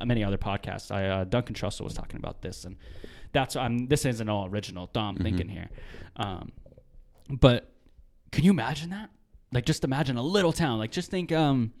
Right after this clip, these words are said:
Speaker 1: just think if the res didn't have, or Tulalip didn't have the resort, the, all that stuff, and our little store was the only way we made money.
Speaker 2: Mm-hmm.
Speaker 1: Imagine if a robot took that over, and, like, nobody can work there now,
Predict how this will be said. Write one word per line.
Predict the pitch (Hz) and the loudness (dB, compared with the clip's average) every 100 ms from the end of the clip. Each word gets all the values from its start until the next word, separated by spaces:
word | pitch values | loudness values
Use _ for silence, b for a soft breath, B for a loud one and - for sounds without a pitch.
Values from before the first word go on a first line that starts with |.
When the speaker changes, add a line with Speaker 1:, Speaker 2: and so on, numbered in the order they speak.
| B B B B B B B B B B B B B | B B B B B B B B B B B B B
Speaker 1:
just | 180 165 | -4 4
think | 240 247 | 4 4
if | 196 | 0
the | 160 | 0
res | 120 123 127 123 | 2 2 2 2
didn't | 113 123 123 | 0 0 0
have, | - - 107 104 101 - - - | -4 -2 0 0 -2 -8 -18 -2
or | 113 107 | 0 0
Tulalip | - 127 123 107 | 0 2 2 0
didn't | 120 113 | -2 -2
have | 104 113 | -2 0
the | 107 | 0
resort, | 104 113 104 - | 0 0 0 -4
the, | 117 | -8
all | - 107 | -4 -4
that | 107 - | -4 -6
stuff, | - 95 - | -6 -6 -6
and | 101 - _ _ | -12 -12 _ _
our | 110 | -2
little | 113 104 | 0 0
store | - 104 | 0 -2
was | 98 | -2
the | |
only | 101 101 | -4 -6
way | 98 95 | -4 -6
we | 90 | -8
made | 87 69 | -10 -12
money. | - - - - | -16 -18 -10 -2
Speaker 2:
Mm-hmm. | 95 90 82 95 | 2 2 0 -2
Speaker 1:
Imagine | 117 147 147 156 | 2 2 2 -2
if | 139 - - - - | -2 -6 -20 -12 -4
a | |
robot | 131 139 120 113 | 4 4 4 -2
took | - 123 | -2 -4
that | 107 98 | -2 -2
over, | 98 95 87 95 b b b b b | -2 -2 -6 -8 b b b b b
and, | 123 113 | 0 2
like, | 107 | 2
nobody | 113 131 127 | 6 6 4
can | 135 | 0
work | 113 - | -6 -2
there | 101 | -4
now, | 95 90 | -2 -6